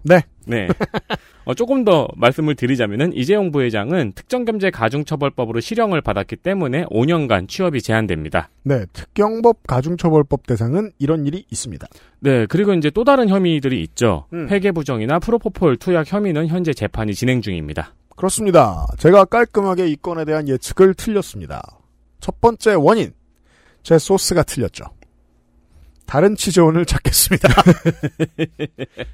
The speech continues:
Speaker 1: 그 다음에 제가 뭘 실기했나 다시 한번 뒤져봤는데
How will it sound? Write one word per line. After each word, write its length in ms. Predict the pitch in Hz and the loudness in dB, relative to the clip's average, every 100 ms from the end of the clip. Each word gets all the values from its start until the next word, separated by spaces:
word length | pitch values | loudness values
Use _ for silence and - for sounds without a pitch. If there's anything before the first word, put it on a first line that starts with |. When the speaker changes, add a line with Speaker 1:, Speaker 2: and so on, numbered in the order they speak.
| - _ 98 - | -16 _ -16 -8
Speaker 1:
그 80 | - | 0
다음에 520 | 151 170 170 170 85 69 _ _ _ _ _ _ - | 4 4 4 0 -2 -10 _ _ _ _ _ _ 0
제가 300 | 147 156 156 | 4 6 4
뭘 300 | 120 165 208 | 6 6 4
실기했나 580 | - 226 214 208 170 | 4 2 2 -2 0
다시 200 | 131 120 | 0 2
한번 260 | 139 135 135 | 0 0 -2
뒤져봤는데 800 | - 123 117 98 87 95 135 113 | -2 0 0 0 -6 -4 -4 -4